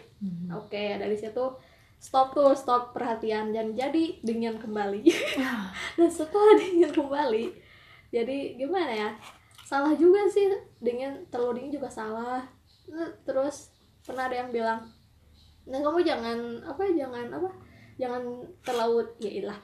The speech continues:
Speaker 2: <laughs> jangan terlalu dingin," gitu. Eh, soalnya kan,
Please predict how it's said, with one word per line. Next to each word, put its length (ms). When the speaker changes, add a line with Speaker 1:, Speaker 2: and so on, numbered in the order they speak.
Speaker 2:
<laughs> 100
jangan 260
terlalu 500
dingin," 520
gitu. 260
Eh, 280
soalnya 380
kan, 180